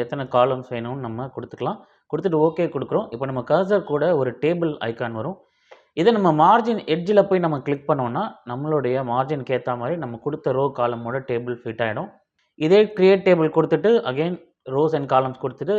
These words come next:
நீங்க மார்ஜினில் கிளிக் பண்ணாம ஒரு குறிப்பிட்ட இடத்துல நீங்க வரைஞ்சீங்கன்னா அந்த ஃப்ரேம்குள்ள உங்களுடைய டேபிள் வந்துரும். பொதுவா InDesignல டேபிள் நம்மளுடைய ஒரு டெக்ஸ்ட் ஃப்ரேம்குள்ள தான் ஃபார்ம் ஆகியிருக்கும். ஒரு உதாரணத்துக்கு இந்த டேபிள் வந்து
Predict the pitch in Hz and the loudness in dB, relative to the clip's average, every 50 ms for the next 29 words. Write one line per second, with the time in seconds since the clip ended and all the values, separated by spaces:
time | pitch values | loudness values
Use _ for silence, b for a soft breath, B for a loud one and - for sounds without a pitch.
0 | - - 131 131 131 139 139 131 127 131 139 156 156 170 160 151 131 - 139 135 | -4 -4 -6 -6 -6 -4 -4 -2 0 2 2 2 0 -2 -4 -4 -4 -4 -6 -6
1 | 139 - 151 135 131 127 139 160 180 190 - - 120 117 117 - 160 170 175 180 | -4 -4 -4 -4 -4 -4 -4 -6 -6 -8 -8 -8 -8 -8 -6 -4 -4 -4 -4 -4
2 | 170 151 160 151 147 160 - 180 170 160 151 139 131 120 113 120 135 151 160 156 | -2 0 0 0 0 0 -2 -4 -4 -4 -4 -4 -4 -2 0 0 0 0 -2 -6
3 | 151 135 127 123 135 160 156 b b b b b b b b - 143 180 185 202 | -6 -8 -6 -6 -6 -6 -8 b b b b b b b b -2 0 2 4 2
4 | 196 202 165 170 185 196 190 180 - 143 135 147 170 170 135 127 120 117 113 110 | 4 2 2 2 2 2 2 0 -2 0 0 2 2 0 0 -2 -4 -4 -4 -4
5 | - 123 117 117 120 117 107 104 101 104 107 - _ _ _ - 170 180 196 208 | -4 -4 -4 -4 -6 -8 -8 -8 -10 -12 -14 -16 _ _ _ 0 2 4 6 6
6 | 180 170 185 185 196 190 190 185 170 165 156 160 - 160 165 165 165 208 226 180 | 4 4 4 4 4 6 4 2 2 0 0 2 2 2 2 2 2 0 -2 -2
7 | 147 143 139 135 131 127 127 - 180 170 - _ _ - 156 170 185 180 165 - | -2 -2 0 0 0 -2 -2 -2 -4 -4 -6 _ _ 0 2 2 2 0 -2 -2
8 | 156 143 139 139 139 135 - 135 131 127 127 120 120 123 117 120 - 175 202 - | -2 -2 0 -2 -2 -2 -2 -2 -2 -2 -2 -4 -4 -4 -6 -6 -4 -6 -8 -8
9 | - - 117 113 113 117 120 127 135 147 143 139 123 - 143 - - - b b | -10 -12 -10 -8 -6 -4 -2 0 0 0 0 -2 -8 -8 -6 -6 -6 -6 b b
10 | b b b b b 123 120 117 120 - 175 190 208 190 165 180 175 147 127 123 | b b b b b -4 -2 -2 0 0 2 2 2 2 2 0 0 0 -2 -2
11 | 120 165 | -2 -4